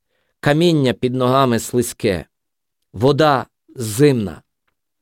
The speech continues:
Аж крізь чоботи відчуваю, і тяжко втримати рівновагу, але ви, сучі діти, можете тепер досхочу захлинатися своїм гавкотом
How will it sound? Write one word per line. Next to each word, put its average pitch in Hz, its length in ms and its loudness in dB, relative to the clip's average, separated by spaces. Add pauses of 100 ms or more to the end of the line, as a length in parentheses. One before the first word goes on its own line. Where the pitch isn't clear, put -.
(240)
Аж 135 160 -2
крізь - 340 -4
чоботи 147 480 2
відчуваю, 110 680 0
і - 60 -2
тяжко - 480 0
втримати 139 500 0
рівновагу, 135 640 2
але 135 260 4
ви, 170 340 6
сучі - 600 -2
діти, 117 460 0
можете 135 520 0
тепер 135 360 -2
досхочу 143 560 -2
захлинатися 127 840 -2
своїм 113 380 -4
гавкотом 104 680 -8